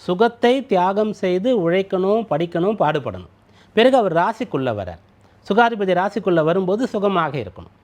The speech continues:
அப்போ எவ்வளவு சுகமா இருக்கணும் அப்படின்றது எவ்வளவு உழைக்கிறோம் என்பதை பொறுத்தது. எவ்வளவு புண்ணியம் செய்தோமோ அவ்வளோ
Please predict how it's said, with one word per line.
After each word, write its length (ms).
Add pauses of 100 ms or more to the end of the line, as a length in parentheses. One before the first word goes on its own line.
(440)
அப்போ 180
எவ்வளவு 500
சுகமா 340 (200)
இருக்கணும் 400
அப்படின்றது 520 (280)
எவ்வளவு 300
உழைக்கிறோம் 580
என்பதை 340
பொறுத்தது. 580 (560)
எவ்வளவு 340
புண்ணியம் 360
செய்தோமோ 380 (360)
அவ்வளோ 300